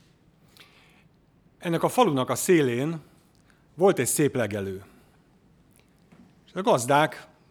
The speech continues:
megállapították, hogy ha mindenki kiteszi a tehenét arra a legelőre,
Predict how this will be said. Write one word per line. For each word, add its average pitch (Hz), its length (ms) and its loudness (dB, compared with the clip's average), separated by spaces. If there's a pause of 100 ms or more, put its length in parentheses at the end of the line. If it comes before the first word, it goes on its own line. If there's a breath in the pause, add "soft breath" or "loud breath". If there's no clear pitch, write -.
(160)
megállapították, 139 880 0
hogy 156 140 -10
ha 156 80 0
mindenki 139 540 0
kiteszi 131 420 -2
a 117 100 0
tehenét 120 460 0
arra 113 240 -2
a 101 60 -6
legelőre, 160 760 4